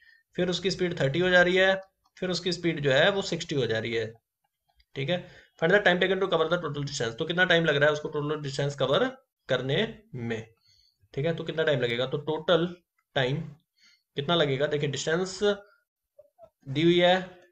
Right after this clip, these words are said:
और स्पीड भी हमें पता है, तो टाइम तो हम निकाल लेंगे यहाँ से। तो टाइम पहले इस, इस वाले में, अ, पाँच किलोमीटर कितना टाइम लगा उसको, distance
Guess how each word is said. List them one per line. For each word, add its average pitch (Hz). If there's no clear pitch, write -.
और 143
स्पीड 120
भी 131
हमें 135
पता 131
है, 135
तो 143
टाइम 117
तो 120
हम 135
निकाल 147
लेंगे 156
यहाँ 147
से। 147
तो 139
टाइम 147
पहले 147
इस, 147
इस 156
वाले 156
में, 165
अ, 165
पाँच 143
किलोमीटर 156
कितना 156
टाइम 151
लगा 151
उसको, 170
distance 160